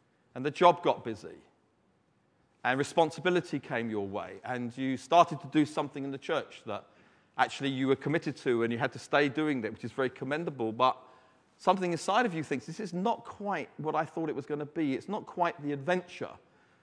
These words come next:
that I thought becoming a Christian might actually give to me or grant to me." A-, a-, and, and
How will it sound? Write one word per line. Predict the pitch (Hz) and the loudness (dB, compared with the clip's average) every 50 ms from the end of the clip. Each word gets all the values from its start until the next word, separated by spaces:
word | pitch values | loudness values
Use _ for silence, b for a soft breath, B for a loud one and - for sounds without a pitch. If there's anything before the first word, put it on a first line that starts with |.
| _ _ _ | _ _ _
that | 139 143 | 4 4
I | 143 139 | 4 4
thought | - - 160 156 151 147 147 - - | 2 0 4 4 4 4 2 -2 -6
becoming | - 143 - - 175 156 151 135 135 | -6 -6 -2 -2 -2 -2 0 -2 -4
a | |
Christian | 131 - - 180 170 - - - 139 127 127 131 | -6 -2 -2 -2 -2 -2 -4 -2 0 0 2 2
might | 135 131 - - | 2 2 2 2
actually | 135 131 - - - 120 117 123 | 0 0 0 -4 -8 -4 -4 -4
give | 120 - 143 151 143 147 - - | -4 0 -2 -2 -2 -4 -12 -10
to | - 135 | -6 -4
me | 123 117 | -2 0
or | 113 107 110 | 0 0 -2
grant | 113 - 139 135 135 127 - - - | 0 2 4 4 4 2 -2 -8 -6
to | - 180 175 170 | -2 0 0 0
me." | 156 135 101 82 64 - - _ _ _ _ _ _ _ _ _ _ _ _ _ _ _ _ _ _ _ _ _ | 0 -2 -4 -6 -10 -16 -20 _ _ _ _ _ _ _ _ _ _ _ _ _ _ _ _ _ _ _ _ _
A-, | - 135 - | -2 4 6
a-, | 170 165 - 180 | 6 8 8 8
and, | 185 185 185 185 165 - - - - _ _ _ _ _ _ | 6 6 6 2 0 -2 -10 -18 -20 _ _ _ _ _ _
and | 170 175 180 180 | 6 8 8 8